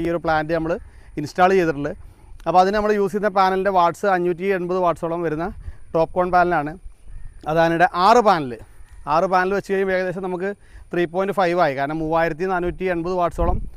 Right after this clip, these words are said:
കപ്പാസിറ്റി ആയി. അപ്പോൾ അതിന് നമ്മൾ ത്രീ പോയിന്റ് ത്രീയുടെ ഇൻവെർട്ടർ വെച്ചിട്ട് തന്നെയാണ് ഈ ഒരു സിസ്റ്റം ചെയ്തത്. നാലായിരം വാട്ട്സ് പാനൽ കൊടുക്കാൻ പറ്റുന്ന ഇൻവെർട്ടറാണ്. അത് നമ്മുടെ Solar-ിൻ്റെ ഇൻവെർട്ടർ ആട്ടോ. ടെൻ ഇയർ റീപ്ലേസ്മെന്റ് ഉള്ളതാണ്. താഴത്ത് ഞാൻ കാണിച്ചു തരാം. അപ്പോൾ നമ്മൾ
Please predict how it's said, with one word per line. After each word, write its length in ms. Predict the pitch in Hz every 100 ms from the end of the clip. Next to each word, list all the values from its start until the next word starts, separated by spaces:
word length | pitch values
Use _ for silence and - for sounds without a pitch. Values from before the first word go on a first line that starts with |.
| - - 165
കപ്പാസിറ്റി 480 | - 170 185 165 165
ആയി. 100 | 113 - - - -
അപ്പോൾ 140 | - 160
അതിന് 120 | 175
നമ്മൾ 160 | 190 196 180
ത്രീ 100 | 185 151
പോയിന്റ് 220 | 190 175
ത്രീയുടെ 240 | 185 185 185 175
ഇൻവെർട്ടർ 300 | 170 165 180
വെച്ചിട്ട് 240 | 175 175 175
തന്നെയാണ് 240 | 165 165 165
ഈ 20 |
ഒരു 40 | 156
സിസ്റ്റം 220 | 151 - 151
ചെയ്തത്. 200 | 147 147
നാലായിരം 300 | 147 151 160 160
വാട്ട്സ് 220 | 156 160 156
പാനൽ 240 | 156 165 214 - - - -
കൊടുക്കാൻ 280 | 160 147 170 165
പറ്റുന്ന 260 | 156 165 175
ഇൻവെർട്ടറാണ്. 460 | 151 147 147 147 143 165 - 143
അത് 100 | 151 156
നമ്മുടെ 300 | 151 147 151 139 - -
Solar-ിൻ്റെ 460 | 160 156 156 160 165 151
ഇൻവെർട്ടർ 280 | 156 139 135
ആട്ടോ. 140 | 123 - - - -
ടെൻ 140 | 165 170
ഇയർ 120 | 180 165
റീപ്ലേസ്മെന്റ് 480 | 165 156 160 165 160
ഉള്ളതാണ്. 200 | 156 156
താഴത്ത് 260 | 143 139 151
ഞാൻ 80 | 151 147
കാണിച്ചു 240 | 139 -
തരാം. 160 | 131 - - -
അപ്പോൾ 120 | - 220
നമ്മൾ 140 | 233